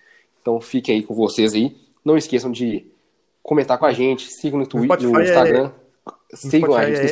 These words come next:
Speaker 1: Spotify.
Speaker 2: F, dois asterisco,
Speaker 1: E
Speaker 2: o K,
Speaker 1: a nossa intenção também,
Speaker 2: podcast.
Speaker 1: inclusive, isso. E a nossa intenção também, justamente, com o Funk Podcast, esse é o segundo episódio da nossa primeira temporada. A nossa intenção é trazer o pod-, o Funk Podcast lan-, sendo lançado a todas as terças-feiras.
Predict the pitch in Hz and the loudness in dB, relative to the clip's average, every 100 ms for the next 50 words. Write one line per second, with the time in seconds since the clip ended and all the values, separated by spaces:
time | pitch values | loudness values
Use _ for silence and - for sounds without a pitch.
0 | 156 165 190 113 160 170 170 143 147 175 | 2 0 2 2 2 -2 -6 -6 -6 -8
1 | - 135 147 165 - _ - - 151 165 | -6 -2 -2 -2 -6 _ -8 0 2 4
2 | 127 131 143 151 151 147 135 143 151 127 | 2 0 -2 0 0 0 0 0 0 -2
3 | 104 90 - - 117 120 120 107 - _ | -4 -8 -12 -6 -2 0 0 -2 -12 _
4 | - 127 147 147 147 127 127 139 113 123 | 0 2 2 2 0 0 -2 0 -2 -4
5 | 131 131 110 120 - 127 117 139 139 120 | -6 -2 -2 -4 -6 -8 -6 -4 -2 -2
6 | - 110 214 123 120 123 127 131 175 175 | 2 2 2 -4 -2 -2 -2 0 0 0
7 | 120 120 120 120 113 - 113 107 117 151 | 2 2 2 -2 -4 -4 -4 -4 0 2
8 | 123 139 151 - _ _ _ - 127 131 | 2 0 -6 -12 _ _ _ -6 -6 -2
9 | 147 135 139 131 135 131 135 - 123 - | -4 -4 -4 -2 -2 -4 -6 -6 -10 -8
10 | 135 135 120 - - - - 131 123 135 | -4 -4 -4 -6 -8 -16 -10 -8 -6 -4
11 | 123 127 127 127 147 131 135 - 151 156 | -4 -4 -8 -6 -6 -8 -10 -4 -4 -2
12 | 156 - 117 139 156 | -8 -4 0 2 0